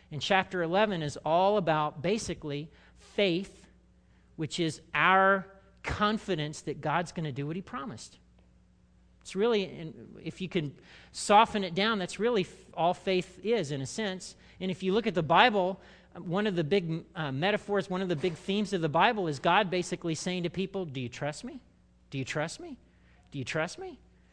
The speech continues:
Okay, so therefore, all right, therefore, "Let us run with endurance the race God has set before us." All those people that are in chapter eleven are actually,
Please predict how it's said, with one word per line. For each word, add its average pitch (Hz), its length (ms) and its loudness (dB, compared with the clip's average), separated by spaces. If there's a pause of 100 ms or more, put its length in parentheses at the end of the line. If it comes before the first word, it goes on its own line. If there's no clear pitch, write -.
(360)
Okay, 240 320 4
so 190 420 4
therefore, 196 720 4 (320)
all 160 80 -4
right, 214 280 2 (100)
therefore, 180 720 0 (320)
"Let 202 240 4
us 214 420 4 (160)
run 185 460 2
with 196 180 -2
endurance 156 520 -2
the 156 120 -4
race 160 300 0
God 160 220 0
has 175 100 -4
set 156 240 -2
before 185 400 -6
us." - 300 -12 (480)
All 240 340 4
those 233 320 4
people 165 680 -6 (880)
that 170 180 0
are 151 140 0
in 170 220 -6
chapter 208 420 -2
eleven 170 420 0
are 156 100 -2
actually, 160 640 -4